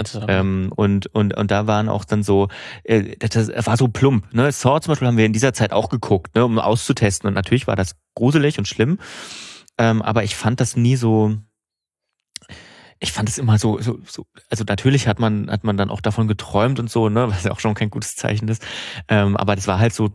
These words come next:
Speaker 2: plumpes Blätterzeug. Ne? Willst du ein Spiel spielen? Oh Gott. Gore.
Speaker 1: Ja.
Speaker 2: Ähm, und diese französischen Filme, da gehört, glaub ich, auch, wie hieß denn der andere? High Tension oder so. Ähm,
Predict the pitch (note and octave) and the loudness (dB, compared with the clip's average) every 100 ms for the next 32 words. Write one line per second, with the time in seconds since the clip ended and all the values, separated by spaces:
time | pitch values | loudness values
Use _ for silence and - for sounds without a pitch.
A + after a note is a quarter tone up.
0 | _ - A#2 D3 A2+ - - F2+ A#2 A2 | _ 2 4 2 -2 -4 -2 2 2 0
1 | - F#2 - - - _ _ - F#2+ G2+ | -2 -4 -4 -10 -20 _ _ -4 0 2
2 | G#2 - A2+ G2+ - G2+ G#2+ - G2+ G2+ | 2 2 0 0 -2 0 0 0 2 4
3 | G2 G2 G2 F#2+ G2 - - A2+ - - | 4 2 2 0 0 -2 -2 -4 -8 -10
4 | - - - - - _ - F2 E2 E2+ | -10 -18 -20 -20 -20 _ 0 2 2 -2
5 | - - - A#2 - A2 G#2+ G#2 - A#2+ | -12 -14 -8 -8 -2 2 2 2 2 0
6 | A#2 - _ _ _ - C3 C#3+ C#3 F3 | 0 -4 _ _ _ -4 -2 0 0 0
7 | D#3+ C3 - C3 A#2+ A#2 - - G2 A2+ | 0 -2 0 2 4 2 0 -4 0 0
8 | - G#2 A2 - G#2 A2+ A2+ A#2 A2 F#2+ | 0 -2 -2 -2 -2 -2 -2 -2 -2 0
9 | F#2+ - A2 A#2 C3 A#2 A#2 A2 G#2+ - | 0 0 -2 -2 -4 -2 -2 0 -4 -4
10 | - - - G#2+ G#2 G2+ G2 F#2+ | -14 -18 -6 0 2 2 0 -2